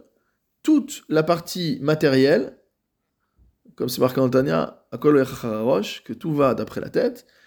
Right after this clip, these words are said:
ça veut dire que c'est la tête qui di-, qui, qui domine. Et le fait que le tzaddik, c'est à Moach Sholet Al Alev, que le, la dimension spirituelle de l'homme, les mochin,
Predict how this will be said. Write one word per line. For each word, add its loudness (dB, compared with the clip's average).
ça -12
veut 0
dire 0
que -12
c'est -2
la 2
tête 2
qui -6
di-, -8
qui, -14
qui -16
domine. -2
Et 2
le 6
fait 4
que 0
le 8
tzaddik, 0
c'est 2
à -2
Moach 2
Sholet 2
Al -2
Alev, 0
que -6
le, 2
la 0
dimension -4
spirituelle 0
de 4
l'homme, 4
les 0
mochin, -2